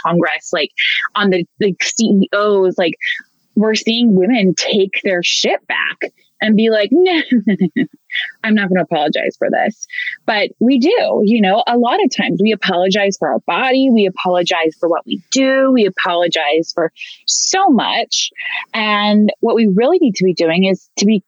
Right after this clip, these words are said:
taking up space, you know, and allowing that.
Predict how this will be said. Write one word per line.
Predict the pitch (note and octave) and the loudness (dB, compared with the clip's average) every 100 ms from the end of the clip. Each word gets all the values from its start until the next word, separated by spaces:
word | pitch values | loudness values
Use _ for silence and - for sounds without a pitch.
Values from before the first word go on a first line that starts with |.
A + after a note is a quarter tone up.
| - - | -10 -8
taking | - G#3+ D#4 D4 | -4 0 0 0
up | |
space, | - - - G#3+ D#4 - - _ _ _ _ _ _ _ _ _ _ _ | -4 -10 -2 0 0 -4 -8 _ _ _ _ _ _ _ _ _ _ _
you | A3+ G#3 | 0 2
know, | F3 E3 F#3+ A#3+ - | 2 0 0 -2 -2
and | F#3+ F#3+ | -2 0
allowing | F#3+ E3+ D3+ - C4 D3+ F2+ | 0 2 2 0 0 0 0
that. | A#1+ A1+ | -2 -6